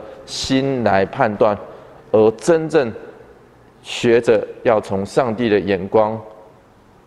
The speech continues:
的那一个公义来判断才是。我们一起来祷告。主，谢谢你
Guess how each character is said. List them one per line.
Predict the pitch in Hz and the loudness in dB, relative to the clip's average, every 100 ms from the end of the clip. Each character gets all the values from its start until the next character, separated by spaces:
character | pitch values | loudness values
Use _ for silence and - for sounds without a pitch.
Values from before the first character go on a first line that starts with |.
| _ _ _ | _ _ _
的 | 113 101 | 0 2
那 | 123 170 185 | 2 2 2
一 | |
个 | 135 | 2
公 | 113 120 120 | 2 2 2
义 | 117 95 - | 0 -2 -8
来 | - 98 | -10 -10
判 | 92 123 101 | -6 -4 -2
断 | 107 98 - - _ | -2 -2 -6 -20 _
才 | - - | -14 -12
是。 | - - 101 - _ _ _ _ - | -12 -10 -10 -10 _ _ _ _ -6
我 | 104 | -2
们 | 113 | -2
一 | |
起 | 110 | -2
来 | 95 | -6
祷 | 104 - | -6 -4
告。 | 107 104 - - _ _ _ _ _ _ _ - - - - | -6 -6 -12 -20 _ _ _ _ _ _ _ -20 -20 -20 -4
主， | 131 | -2
谢 | 165 185 | 0 0
谢 | 156 | 0
你 | 123 | 0